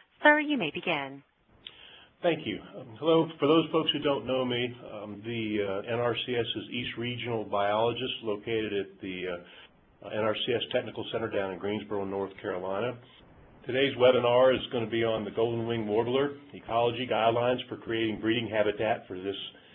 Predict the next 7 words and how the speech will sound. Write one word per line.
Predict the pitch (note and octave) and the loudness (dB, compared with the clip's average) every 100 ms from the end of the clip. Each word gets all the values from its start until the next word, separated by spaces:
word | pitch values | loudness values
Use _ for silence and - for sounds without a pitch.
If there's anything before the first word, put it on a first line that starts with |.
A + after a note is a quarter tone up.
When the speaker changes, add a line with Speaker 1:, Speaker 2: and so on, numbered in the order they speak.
| - - - - | -20 -20 -20 -18
Speaker 2:
imperiled | F#2+ A#2 A#2+ A2 | -2 2 2 2
songbird | B2+ B2+ A2+ A2+ A2 G2+ - - | 2 2 2 2 0 -2 -16 -10
on | A#2 - | -8 -2
forest | D3 C3 - | 0 0 -2
lands. | F#2+ E2+ E2 - _ A2+ | -2 -4 -8 -18 _ -8
We | G#2 | -2
have | A2+ | 0